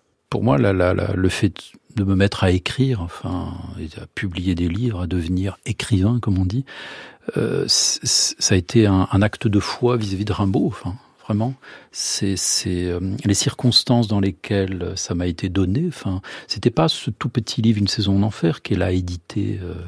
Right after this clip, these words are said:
tout seul pour une des premières fois finalement. C'était les, les œuvres complètes. C'est pas beaucoup plus gros d'ailleurs, mais, euh,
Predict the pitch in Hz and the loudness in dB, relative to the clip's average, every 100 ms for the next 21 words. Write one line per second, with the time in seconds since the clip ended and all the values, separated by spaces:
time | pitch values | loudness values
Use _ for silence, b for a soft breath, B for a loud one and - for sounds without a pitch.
0 | 90 - 107 - 127 120 98 90 - 98 | -14 -8 0 2 4 2 -2 -6 -6 -2
1 | 92 95 85 92 98 - 135 - 104 98 | 0 0 -2 -2 -2 0 -4 0 0 0
2 | B B B - 92 - 98 92 90 90 | B B B -2 -2 2 2 2 0 -2
3 | 98 - 135 196 - 120 - 92 92 101 | -2 0 2 2 4 4 4 2 2 0
4 | - 107 - - 113 - 110 95 90 95 | -2 -8 -2 2 2 4 2 2 -2 -4
5 | B B B B B _ 98 101 101 101 | B B B B B _ 2 4 6 6
6 | 101 101 104 110 | 6 4 4 0